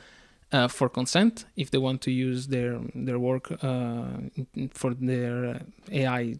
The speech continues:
trainings, for in their, in their datasets. Uh, and if the, if the author and cli-, the author, authors, uh, consent to that, uh, we also like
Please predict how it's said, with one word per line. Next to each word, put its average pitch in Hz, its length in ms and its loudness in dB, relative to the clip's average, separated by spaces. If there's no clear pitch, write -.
trainings, 226 540 4
for - 160 2
in 147 240 6
their, 139 100 6
in 147 120 4
their 135 140 6
datasets. 170 560 0
Uh, 170 380 8
and 156 480 4
if 151 220 -4
the, 135 140 0
if 135 240 -4
the 139 120 2
author 151 500 6
and 143 200 4
cli-, 127 300 -2
the 127 100 -2
author, 139 340 4
authors, 139 480 0
uh, 131 380 0
consent 151 460 4
to - 120 -6
that, 156 320 4
uh, 135 400 2
we 160 160 6
also 175 260 4
like 147 240 4